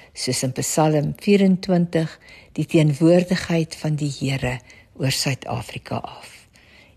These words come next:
En ons sê, Here, almagtige God, ons laat ook die poorte oopgaan, want ons wil hê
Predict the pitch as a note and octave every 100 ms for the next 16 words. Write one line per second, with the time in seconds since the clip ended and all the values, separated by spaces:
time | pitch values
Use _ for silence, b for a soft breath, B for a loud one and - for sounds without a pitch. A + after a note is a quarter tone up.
0 | - D3 C#3+ C#3 - D3+ C#3 C3 D3 D3+
1 | D#3 - D3 D3+ D3 D3+ D3+ - - -
2 | - - - - - - - _ _ _
3 | _ _ _ _ _ - B B B B
4 | - D3 - C3+ C3 D3 C3+ - - -
5 | G#3+ G3 F#3 - F3+ - F3 F3 - E3
6 | D#3 D3 B B B B _ - C#3 C3+
7 | - C#3+ D3 D3 - C#3+ C3+ C3